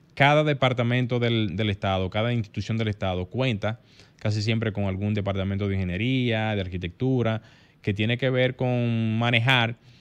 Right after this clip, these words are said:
lo que tiene, o sea, con, con los proyectos que cada institución tiene. Pero hay muchos proyectos que el Estado Dominicano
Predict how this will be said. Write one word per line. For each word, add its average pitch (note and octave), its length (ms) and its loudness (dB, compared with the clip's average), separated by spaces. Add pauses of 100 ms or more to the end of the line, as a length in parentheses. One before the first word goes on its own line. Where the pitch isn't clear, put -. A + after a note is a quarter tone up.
(260)
lo G#2 120 0
que G2+ 80 -2
tiene, A2 960 0
o E2+ 40 -6
sea, G#2 220 -2
con, G2+ 260 -2
con G#2 120 -4
los G#2+ 100 0
proyectos A#2 500 0
que G2+ 180 0
cada A#2 400 0
institución G2+ 520 -2
tiene. G2 380 -2 (180)
Pero A#2+ 340 0
hay D3 160 0
muchos D3 580 0
proyectos G2+ 580 -2
que - 80 -4
el F#2+ 60 -2
Estado A2 280 0
Dominicano G#2+ 680 0